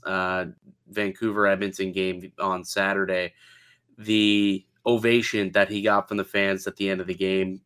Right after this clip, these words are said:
little Bruce there at his chance. Um, and he, he was kinda taken aback. He was soaking it in right at the end there. I mean, they lost. It's not like they won the game. They lost.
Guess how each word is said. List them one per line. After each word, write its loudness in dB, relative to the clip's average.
little -2
Bruce -4
there 2
at 2
his -2
chance. -4
Um, 4
and 0
he, -6
he -6
was -2
kinda 2
taken -2
aback. 0
He -2
was -2
soaking 4
it 4
in 0
right 4
at 0
the 2
end 0
there. 2
I 0
mean, -4
they 2
lost. 2
It's -16
not 0
like -2
they -2
won -2
the -6
game. -4
They -2
lost. 0